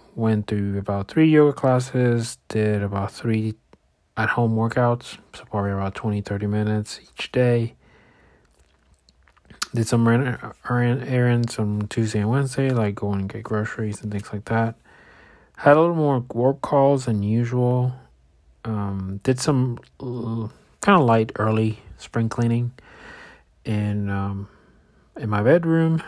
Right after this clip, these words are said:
just to kinda get some dust, dust of things and things that just kinda piled up over the winter. And then also in the kitchen, I'm trying to get a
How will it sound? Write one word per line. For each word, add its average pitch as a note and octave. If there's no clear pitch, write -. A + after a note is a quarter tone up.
just B2
to -
kinda A2+
get G#2+
some G2
dust, -
dust -
of G#2+
things B2+
and A#2+
things B2+
that A#2
just G#2
kinda G#2
piled G#2
up G2+
over G2+
the G2
winter. A2
And C3+
then C3+
also C#3+
in A#2+
the A#2
kitchen, C#3+
I'm B2
trying C#3
to A#2+
get A#2+
a A#2+